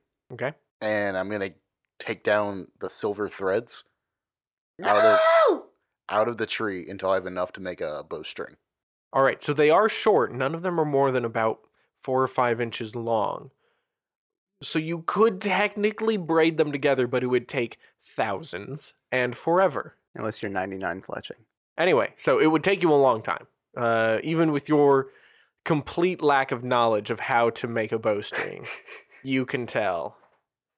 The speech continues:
Speaker 1: that it would take a long time to make it out of these, because you'd have to make an entire string from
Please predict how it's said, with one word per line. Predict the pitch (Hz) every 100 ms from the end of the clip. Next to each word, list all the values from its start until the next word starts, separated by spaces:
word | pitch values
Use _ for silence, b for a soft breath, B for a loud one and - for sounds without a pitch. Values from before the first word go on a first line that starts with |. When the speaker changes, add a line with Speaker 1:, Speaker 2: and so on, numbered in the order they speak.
| _ _ _ _
Speaker 1:
that | 123
it | 123
would | 120
take | 151
a | 151
long | 160 160
time | 214 180 113
to | 131
make | 127 113
it |
out | 110 107
of | 95
these, | 98 -
because | 110 117 117
you'd | 113
have | 110
to | - 117 -
make | 123 117 107 117
an | 110
entire | 104 107 104 101 -
string | - - 117 101 104 -
from | 95